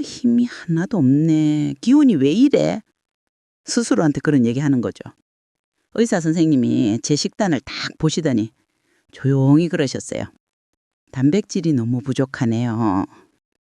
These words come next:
이 단백질이라는 게요, 복잡하게 생각하실 거 없대요. 닭고기, 생선, 두부, 계란 이런 게 몸의 벽돌이래요. 집을 지을 때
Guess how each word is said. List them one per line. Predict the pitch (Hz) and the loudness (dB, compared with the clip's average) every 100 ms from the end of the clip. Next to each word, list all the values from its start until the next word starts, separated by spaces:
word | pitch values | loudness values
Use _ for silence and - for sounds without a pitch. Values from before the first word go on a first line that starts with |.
| _ _ _ - | _ _ _ -8
이 | 170 156 - | -4 -4 -2
단백질이라는 | 127 143 220 233 180 131 120 117 | 0 0 -2 -4 -4 -2 -2 -2
게요, | - - 123 113 - _ _ _ _ _ - | -4 -6 -6 -6 -10 _ _ _ _ _ -4
복잡하게 | 196 - 285 262 214 | -4 0 2 2 -2
생각하실 | 175 226 233 196 196 214 | -2 -2 0 -2 -2 -2
거 | - | -2
없대요. | 151 _ 214 190 117 - _ _ _ _ _ - | -4 _ -2 -2 -4 -8 _ _ _ _ _ -6
닭고기, | 135 135 _ 190 196 160 143 131 | -6 -6 _ 0 0 0 2 2
생선, | 131 175 160 160 151 190 170 131 | 0 0 0 0 0 0 0 0
두부, | 139 123 143 175 139 - | -2 -4 -2 0 0 -2
계란 | 143 156 139 101 _ _ _ _ _ - | -2 0 0 -2 _ _ _ _ _ -4
이런 | 214 220 | 0 2
게 | 156 127 127 110 107 | 2 0 -2 -4 -2
몸의 | 123 180 214 143 | 0 2 2 0
벽돌이래요. | - 196 - 277 202 - - - _ _ _ _ _ _ _ | -4 -6 -2 0 0 -2 -6 -14 _ _ _ _ _ _ _
집을 | - 269 269 208 | 0 2 4 2
지을 | 147 196 160 | 2 -2 0
때 | 131 120 131 131 | -2 -2 -2 -4